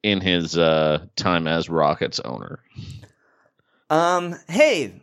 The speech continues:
Speaker 2: though, the Rockets were in the news today.
Speaker 1: Yes.
Speaker 2: Um, <laughs> let's put that part here. Uh, what did the Rockets do, Sean?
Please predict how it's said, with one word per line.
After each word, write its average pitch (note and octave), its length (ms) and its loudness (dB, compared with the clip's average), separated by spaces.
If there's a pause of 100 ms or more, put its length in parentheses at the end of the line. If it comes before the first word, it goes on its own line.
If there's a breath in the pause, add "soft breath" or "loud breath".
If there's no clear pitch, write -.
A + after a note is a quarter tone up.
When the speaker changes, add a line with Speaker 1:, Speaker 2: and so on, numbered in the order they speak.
Speaker 2:
though, A2+ 320 4
the D#3 160 -2
Rockets G#3 480 2
were A#2+ 140 0
in G#2 100 0
the G2 80 -2
news F#2+ 400 -6
today. A#2 520 0 (240)
Speaker 1:
Yes. A#2+ 480 4
Speaker 2:
Um, A#2 200 -4 (100)
<laughs> B2 120 -10
let's C#3 440 -2
put E3+ 320 -4
that D3 260 4
part A2 260 -2
here. G#2+ 400 -4 (520 loud breath)
Uh, F#3 440 6
what G#3 320 4
did G4+ 140 2
the G4+ 100 4
Rockets D#4 600 2
do, F2+ 200 -4
Sean? A2+ 460 -2